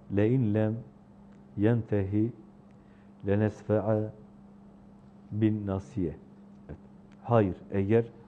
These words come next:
o bundan vazgeçmezse onun perçeminden tutacağız,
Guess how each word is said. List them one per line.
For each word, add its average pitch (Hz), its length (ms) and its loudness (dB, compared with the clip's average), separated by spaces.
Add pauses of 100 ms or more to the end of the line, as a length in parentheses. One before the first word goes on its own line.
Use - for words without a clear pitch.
(100)
o 139 180 4
bundan 101 460 -2
vazgeçmezse 113 840 -2 (580)
onun 113 320 2
perçeminden 104 800 0 (4000)
tutacağız, 110 560 0